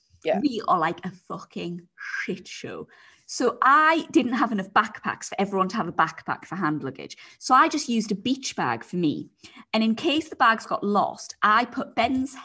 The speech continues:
Speaker 2: helmet, wetsuit, and bike shoes in my beach bag. And then I put the two boys' iPads on top, put them into security, um, the, you know, the scanny thing, the box thing. And because I never go anywhere, I didn't realise that you're supposed to take them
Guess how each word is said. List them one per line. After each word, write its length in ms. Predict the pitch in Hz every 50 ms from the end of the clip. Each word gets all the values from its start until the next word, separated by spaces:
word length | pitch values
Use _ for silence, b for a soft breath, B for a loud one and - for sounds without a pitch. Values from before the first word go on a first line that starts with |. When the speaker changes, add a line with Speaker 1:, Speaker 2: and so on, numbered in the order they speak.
| - _
Speaker 2:
helmet, 560 | - - 254 214 214 214 214 220 220 214 - - -
wetsuit, 580 | 202 208 185 - - - - - 196 180 - - - -
and 260 | 175 175 170 - - _ _ _ _ _ _ _ -
bike 440 | 208 202 196 190 - - - - -
shoes 600 | - - - - 175 139 135 - - - - - _ _ -
in 360 | - 214 202 202 202 196 - - -
my 320 | 185 185 165 156 151 143 160 -
beach 240 | 277 285 - - -
bag. 320 | 180 120 - - - - B B B B B B B
And 80 | -
then 80 | 226 220
I 60 | 220
put 140 | 220 220 -
the 60 | - -
two 180 | - - 339
boys' 240 | 339 311 254 233 226
iPads 400 | 208 175 175 175 - - - -
on 140 | 127 139 156
top, 400 | - 214 160 - - - - b b b b b b
put 220 | - - - -
them 80 | 330 320
into 180 | 339 359 - -
security, 960 | - - 269 - - - 277 247 240 226 214 - - 185 160 156 165 - - - _ _ _ _ _ -
um, 380 | 190 185 175 165 170 160 - -
the, 220 | 202 196 202 196 196
you 80 | 220 220
know, 80 | 202
the 240 | 190 - - - 190
scanny 340 | 196 - - 214 190 196 160
thing, 240 | 156 - - 135 139
the 60 | 170
box 340 | - 202 190 - - - -
thing. 320 | - - - - - - B B B B B B B -
And 160 | 226 226 -
because 240 | - 262 - - 359
I 100 | 339 359
never 160 | 359 339 320
go 220 | 233 220 240 262
anywhere, 240 | 247 214 185 165 143
I 40 | 156
didn't 200 | 202 254 262 -
realise 260 | 247 233 208 185 190
that 80 | 185 -
you're 60 | -
supposed 300 | 175 - - 190 190 185
to 40 | - 247
take 80 | - -
them 180 | 196 190 170